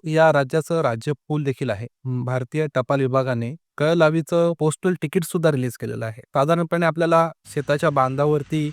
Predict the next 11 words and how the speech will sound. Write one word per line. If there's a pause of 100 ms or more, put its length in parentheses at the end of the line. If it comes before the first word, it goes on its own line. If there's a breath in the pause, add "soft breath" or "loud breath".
(160)
किंवा
रस्त्याच्या
कडेला (440)
ही
वनस्पती
आढळते. (200)
या
वनस्पतीला (120)
ट्युबर्स
असतात,
म्हणजे